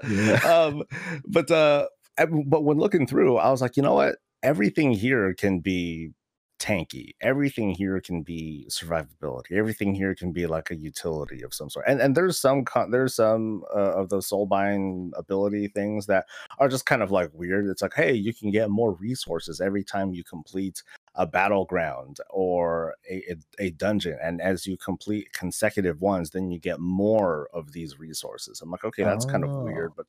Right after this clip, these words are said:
Speaker 2: cool." Uh, but for the most part, like, if, if I'm looking at all of these, uh, different soul binds, like for the Kyrian, for example, like,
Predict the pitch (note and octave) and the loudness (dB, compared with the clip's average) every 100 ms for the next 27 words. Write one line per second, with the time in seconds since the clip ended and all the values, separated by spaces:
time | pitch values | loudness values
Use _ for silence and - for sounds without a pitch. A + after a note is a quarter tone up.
0 | - E2 C#2+ F#2+ - - - - A2 G#2+ | -14 -12 -10 -10 -12 -18 -6 2 4 4
1 | B2 D#3 B2+ D3 - C3+ A2+ F#2 G2+ - | 2 2 2 2 2 4 4 4 2 0
2 | - - _ _ - A#2 - - C3+ A2+ | -20 -20 _ _ 0 0 -2 -6 -2 0
3 | - D#3 D3 A2+ C#3 B2 E2+ E2 - A2 | 4 4 4 2 4 2 2 0 2 4
4 | A#2+ A2+ F2 F#2 E2+ D#2+ - - G2 F2 | 4 2 0 -4 -4 -8 -10 -4 -2 0
5 | G2 G2+ E2 A#2+ C3+ F#2 E2 F2+ - F#2 | -2 -4 -2 0 2 2 0 -4 -6 -8
6 | - A#2 G2+ E2 D#2+ C#2+ D#2 C#2 B1+ F2 | -2 0 0 -2 -6 -8 -8 -8 -8 -4
7 | F2 | -4